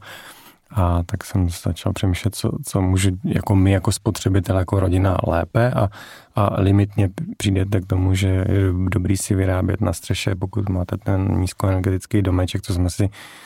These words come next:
z, i z těch kamenů, co jsme po předcích rozložili starou stodolu a teď jsme z toho začali stavět na, na pozemku po předcích prostě, eh, domeček. A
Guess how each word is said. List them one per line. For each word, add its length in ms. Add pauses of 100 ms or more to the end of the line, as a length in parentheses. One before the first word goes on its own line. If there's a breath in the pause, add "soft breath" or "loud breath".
(240 loud breath)
z, 240
i 120
z 100
těch 240
kamenů, 500
co 140
jsme 200
po 160 (320)
předcích 560
rozložili 600
starou 340
stodolu 540
a 40
teď 160
jsme 160
z 60
toho 180
začali 340
stavět 380 (680 loud breath)
na, 120
na 160
pozemku 500
po 120
předcích 560
prostě, 460 (560 loud breath)
eh, 120
domeček. 540 (120)
A 600